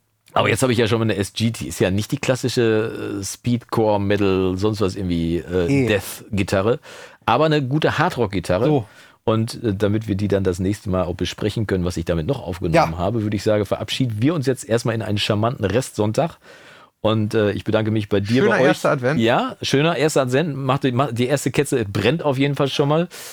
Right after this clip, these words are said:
Speaker 1: Bereitet euch darauf vor, der sechste, da wird etwas erwartet am Nikolaus.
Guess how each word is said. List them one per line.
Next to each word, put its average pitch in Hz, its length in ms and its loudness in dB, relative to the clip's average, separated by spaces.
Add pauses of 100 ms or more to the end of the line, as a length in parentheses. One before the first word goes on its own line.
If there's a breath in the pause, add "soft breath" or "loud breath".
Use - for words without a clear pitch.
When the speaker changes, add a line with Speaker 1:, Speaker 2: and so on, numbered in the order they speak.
(320 loud breath)
Speaker 1:
Bereitet 139 300 4
euch 143 120 4
darauf 135 260 2
vor, 156 200 2
der 135 120 4
sechste, 156 560 0 (400)
da 117 120 4
wird 147 200 0
etwas 123 260 0
erwartet 117 720 0
am 104 380 0
Nikolaus. 101 760 0